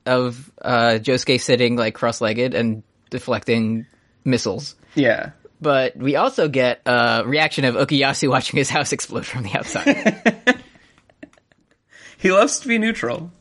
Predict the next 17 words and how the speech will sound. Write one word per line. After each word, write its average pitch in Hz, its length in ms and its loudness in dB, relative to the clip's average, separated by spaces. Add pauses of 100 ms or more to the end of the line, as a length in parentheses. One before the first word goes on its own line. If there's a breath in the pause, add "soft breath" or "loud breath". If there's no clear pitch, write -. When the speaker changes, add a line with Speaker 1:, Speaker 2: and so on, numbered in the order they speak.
(480)
Speaker 1:
Yeah, 294 340 -4 (140)
that's 185 160 -8
his, 175 140 -2
<laughs> 131 100 -2
his 175 160 -4
favorite 185 240 4
thing 233 140 0
to - 80 -4
do. 165 240 -2 (840 soft breath)
Um, 156 540 0
Speaker 2:
I'm 151 100 -2
Speaker 1:
so, 330 140 -2
Speaker 2:
gonna, 160 120 2
Speaker 1:
yeah, 127 180 2
Speaker 2:
I'm - 80 -2
Speaker 1:
the - 60 0 (380)
Speaker 2:
gonna, - 40 -8